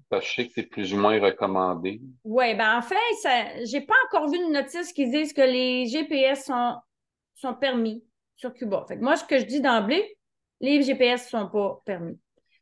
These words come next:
Speaker 2: Mais je sais que tout le monde amène le G P S. Euh, moi, personnellement, des fois, j'amène le mien puis je le mets dans ma sacoche. Il y a toujours passé. Mais j'ai vu des clients qui avaient leur Garmin dans leur sac à dos, puis ils ont été voir, puis là, «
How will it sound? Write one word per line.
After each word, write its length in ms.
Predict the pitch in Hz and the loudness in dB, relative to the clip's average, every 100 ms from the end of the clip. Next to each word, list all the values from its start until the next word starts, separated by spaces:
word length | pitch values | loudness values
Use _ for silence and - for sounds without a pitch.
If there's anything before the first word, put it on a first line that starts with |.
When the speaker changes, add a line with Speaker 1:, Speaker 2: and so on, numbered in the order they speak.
| _ 214 | _ 4
Speaker 2:
Mais 300 | 247 339 339 | 6 6 6
je 120 | 254 | 4
sais 220 | 240 302 | 2 0
que 180 | 226 226 | 0 0
tout 100 | 247 | 0
le 80 | 226 | 2
monde 220 | 226 262 | 2 2
amène 260 | 233 226 | 2 2
le 60 | 220 | 0
G 160 | 202 202 | 0 -2
P 160 | 202 | -2
S. 460 | 196 269 320 - _ _ _ _ _ _ - | -2 -2 -6 -20 _ _ _ _ _ _ -10
Euh, 480 | 196 185 185 185 190 | -4 -2 0 2 2
moi, 260 | 214 262 302 | 4 6 6
personnellement, 600 | 294 262 262 240 240 285 | 6 4 2 4 4 4
des 140 | 262 | 2
fois, 140 | 262 269 | 2 2
j'amène 360 | 233 233 240 | 2 0 0
le 120 | 226 | 0
mien 300 | 214 226 285 277 | 0 -2 -2 -4
puis 100 | 220 | -2
je 80 | |
le 100 | 226 | 0
mets 140 | 220 240 | 0 -2
dans 100 | 220 | -2
ma 120 | 196 | -6
sacoche. 680 | 160 160 180 - - - _ _ - | -10 -10 -10 -10 -16 -18 _ _ -6
Il 80 | 220 | 0
y 40 | |
a 60 | 214 | 0
toujours 460 | 262 320 269 254 | 2 2 4 4
passé. 480 | 247 202 185 - - - | 6 4 2 -8 -14 -2
Mais 180 | 226 320 | 2 2
j'ai 160 | 294 | 2
vu 160 | 233 262 | 2 2
des 140 | 254 | 2
clients 460 | 247 240 233 247 285 285 | 0 0 2 2 0 0
qui 100 | 247 | 0
avaient 240 | 220 226 | 2 0
leur 300 | 220 214 214 - | 0 -2 -6 -8
Garmin 380 | 233 233 254 | -6 -4 -4
dans 160 | 254 240 | 0 0
leur 160 | 220 220 | 0 -2
sac 240 | 233 226 | -8 -6
à 100 | 220 | -6
dos, 400 | 208 240 240 240 | 0 0 -2 -6
puis 120 | 247 | -8
ils 120 | 220 220 | -4 -2
ont 220 | 220 214 | -2 -2
été 220 | 214 233 | -2 -2
voir, 560 | 214 226 226 233 240 233 | 2 2 4 2 0 -4
puis 80 | 202 | -6
là, « 120 | 220 | -6